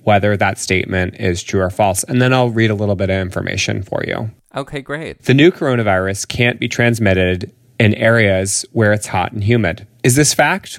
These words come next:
Speaker 1: or is this fiction?
Speaker 2: Fiction.
Speaker 1: Yeah, it's totally fiction. So from the evidence so far, this virus can be transmitted in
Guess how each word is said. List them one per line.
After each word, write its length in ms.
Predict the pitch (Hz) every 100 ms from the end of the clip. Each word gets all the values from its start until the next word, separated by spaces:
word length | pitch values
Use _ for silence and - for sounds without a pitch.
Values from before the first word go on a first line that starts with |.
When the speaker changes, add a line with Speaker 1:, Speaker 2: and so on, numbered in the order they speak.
| -
Speaker 1:
or 140 | 120
is 100 | 107
this 180 | 110 -
fiction? 580 | 98 92 - 82 98 113
Speaker 2:
Fiction. 720 | - 107 - - 78 73 80 - -
Speaker 1:
Yeah, 320 | 127 202 147
it's 120 | -
totally 360 | - 175 175 135
fiction. 580 | - 87 - 87 - 107
So 400 | - 123 123 123 - - -
from 400 | - 151 160 143
the 180 | 147
evidence 420 | 127 131 147 151 151
so 220 | - 120
far, 680 | - 120 110 92 90 87 -
this 380 | - 117 117 -
virus 420 | 113 107 107 98
can 140 | 110
be 80 | 104
transmitted 600 | - 101 95 101 95 95
in 220 | 95 92